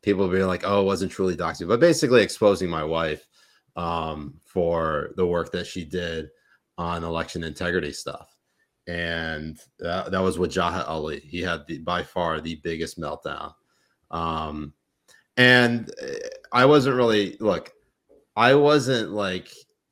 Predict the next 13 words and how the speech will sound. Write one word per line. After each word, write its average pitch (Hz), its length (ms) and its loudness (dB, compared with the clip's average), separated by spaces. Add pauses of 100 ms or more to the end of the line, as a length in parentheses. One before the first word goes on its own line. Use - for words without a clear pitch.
(280)
I 117 60 -2
didn't 139 140 0
feel 143 100 2
like 113 160 2
the 98 80 0
world 98 380 2
had 90 100 -2
ended 90 380 -2
because, 87 400 -6
like, 85 220 -6 (760)
the 98 200 0
information 98 540 -4
had 82 200 -12